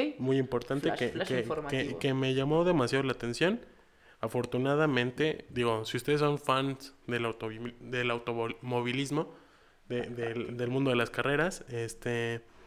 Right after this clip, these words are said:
Speaker 1: la fórmula de mujeres o, o de Woman Formula va a regresar esta, esta campaña en el dos mil veintiuno.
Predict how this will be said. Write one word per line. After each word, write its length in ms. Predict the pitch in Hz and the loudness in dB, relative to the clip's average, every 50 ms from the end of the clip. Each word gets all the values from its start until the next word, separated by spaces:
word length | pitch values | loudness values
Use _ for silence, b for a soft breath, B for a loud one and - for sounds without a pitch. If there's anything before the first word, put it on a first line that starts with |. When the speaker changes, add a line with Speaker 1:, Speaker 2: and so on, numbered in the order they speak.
| B B B B B B B - | B B B B B B B 0
Speaker 1:
la 100 | 135 135 | 2 4
fórmula 640 | - 170 190 196 185 143 120 117 117 113 113 110 - - - - - - - - - - | 4 6 6 6 4 6 6 4 4 2 0 -2 -6 -10 -16 -20 -20 -20 -20 -20 -20 -20
de 280 | - - 131 131 131 131 | -20 -18 -10 -4 -2 -2
mujeres 500 | 127 123 113 - 151 160 175 185 180 - | -2 0 0 2 2 2 2 2 0 0
o, 200 | 135 117 107 - - | 0 -2 -2 -2 -6
o 160 | 123 127 123 | -8 -8 -6
de 100 | 120 127 | -4 -4
Woman 440 | 123 120 135 135 139 131 127 123 120 B B B B B B B B - | -2 -2 0 0 0 -2 -2 -4 -6 B B B B B B B B 4
Formula 540 | - 147 160 175 170 175 185 190 190 190 - - - - - - 127 120 | 6 8 8 8 8 8 8 8 6 4 0 -12 -20 -20 -18 -12 -4 0
va 280 | 127 123 120 120 120 120 | 4 6 8 8 8 8
a 40 | 120 | 6
regresar 480 | 117 113 113 110 110 - - 123 123 | 4 2 0 0 0 0 0 2 2
esta, 280 | 123 120 - 120 117 117 - | 0 0 -2 -4 -4 -4 -6
esta 460 | 127 120 - - 127 120 120 120 117 - | -10 -10 -6 -4 -2 -2 -2 -2 -4 -4
campaña 480 | 127 135 139 - 175 175 175 190 240 - B B B B B B B B B B B _ - - | -4 -2 0 2 4 4 4 4 2 -2 B B B B B B B B B B B _ -20 -14
en 300 | - 107 120 120 120 120 120 | -8 -4 -4 -2 -2 -2 -2
el 140 | 120 117 | -2 0
dos 160 | 117 120 117 117 | 0 -2 -2 -2
mil 160 | 120 120 117 | -2 -4 -2
veintiuno. 500 | 117 120 123 - - 175 202 220 233 | -4 -4 -4 -2 0 0 2 2 0